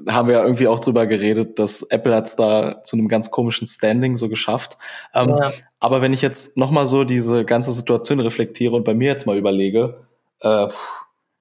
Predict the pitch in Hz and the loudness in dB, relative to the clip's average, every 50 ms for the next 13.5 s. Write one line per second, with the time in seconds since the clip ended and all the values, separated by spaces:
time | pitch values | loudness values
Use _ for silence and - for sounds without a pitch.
0 | _ _ - - 110 104 101 98 104 104 98 - 98 - - 107 101 95 95 - | _ _ -10 -8 -6 -4 0 0 0 0 0 -2 -4 -4 -2 -2 0 0 -2 -4
1 | - - - - 85 95 110 - 127 123 - - 120 110 113 110 107 101 101 - | -10 -12 -8 -4 -4 -4 -2 -2 -2 -2 -2 -2 -2 -2 0 0 0 -2 -4 -8
2 | _ _ - - - - 120 127 143 151 - - - 127 117 113 120 113 113 113 | _ _ -6 -4 -2 0 2 2 2 0 0 -2 -2 -2 0 0 -2 -2 -4 -6
3 | - - - - 98 107 117 113 113 110 104 104 - 113 113 113 113 113 107 117 | -6 -6 -2 0 2 2 2 2 2 0 0 0 -2 -2 -4 -4 -6 -6 -8 -8
4 | 117 - - 170 - - 196 220 196 165 123 135 127 120 - - - 147 160 151 | -8 -6 -6 -6 -6 -6 -10 -8 -6 -4 -2 -2 -2 -2 -4 -2 0 2 2 2
5 | 123 120 131 143 151 180 185 190 180 175 - - 123 113 117 - - 147 143 151 | 2 2 0 0 2 2 2 2 0 0 -2 -2 0 0 0 0 0 0 2 2
6 | 120 131 139 151 156 143 127 131 120 - 120 - - 131 104 - - 131 139 143 | 2 2 2 2 2 2 2 2 2 0 0 0 -2 -4 -4 -4 -6 -4 -4 -4
7 | - - - - 131 127 127 143 151 143 - - 120 123 123 - - - - - | -6 -10 -12 -8 -6 -4 -2 -2 -2 -2 -2 -4 -4 -4 -6 -8 -16 -18 -20 -20
8 | - - - - 135 123 123 120 - - 131 139 151 139 120 110 120 120 - - | -20 -10 -4 -2 -2 -2 -2 -2 0 0 2 4 4 4 4 2 0 -2 -4 -10
9 | - - - - - 139 135 117 - - - - 123 143 175 190 185 - 175 185 | -14 -16 -8 -2 0 0 0 0 -2 -8 -10 -6 -2 -2 -2 -2 0 -2 -2 -2
10 | - - 185 175 180 180 - - - - 139 165 170 - 151 139 131 127 127 135 | 0 -2 -2 -2 -2 -2 -2 -2 0 2 0 0 2 0 0 0 2 2 2 0
11 | 156 170 - - 131 127 120 117 - - 107 123 156 170 175 175 175 175 170 185 | 0 -2 -2 -4 -4 -2 -2 -2 -2 0 0 0 2 2 0 0 0 0 0 0
12 | 185 180 - - - - - 123 120 - - 131 131 - - 170 - - 127 123 | -2 -6 -10 -20 -16 -8 -4 -4 -2 0 0 -2 -2 -2 -4 -4 -2 -2 -4 -4
13 | - - - 135 135 - 185 - - | -4 -4 0 0 0 0 0 -4 -10